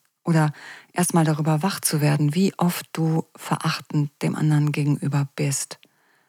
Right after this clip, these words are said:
Wirklich, achte mal da drauf. Und frag dich immer, würde ich auch so mit diesem Menschen reden, wenn wir gerade erst drei Monate zusammen wären?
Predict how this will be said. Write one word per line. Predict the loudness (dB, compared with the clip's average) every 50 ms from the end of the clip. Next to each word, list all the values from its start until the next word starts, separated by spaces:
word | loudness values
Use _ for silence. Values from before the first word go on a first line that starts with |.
| _ _ _ _ _ _ _ _ _
Wirklich, | _ -2 -2 0 0 -2 -2 -2 -2 -8 -14 _ _ _ _ _
achte | -2 -2 -2 0 0
mal | 2 2 2 2
da | 2 0
drauf. | 0 0 -2 0 0 0 -2 -4 -8 -18 _ -20 -20 -20 -20 -20 -20 -16 -2
Und | 0 0 2
frag | 2 2 0 0 0
dich | -2 -2 -2 0 4
immer, | 6 6 6 6 4 2 0 -4 _ _ _ _ _ _ _
würde | 2 4 4 4 4
ich | 2 0 -2 -2 -4
auch | -4 -2 -2
so | -2 0 2 4 6
mit | 6 6 4 2 0
diesem | 0 2 4 4 6
Menschen | 6 4 4 2 2 0 0 0
reden, | 2 2 2 2 4 4 4 4
wenn | 2 2 2
wir | 2 0
gerade | -2 -4 -2 0 2 4 4 2 2
erst | 0 0 0 0 0 -2
drei | -4 0 2 4 4 6
Monate | 6 6 4 4 2 0 0 -2
zusammen | -4 -4 -4 -2 0 2 2 2 2 2
wären? | 0 0 0 0 0 -2 -4 -6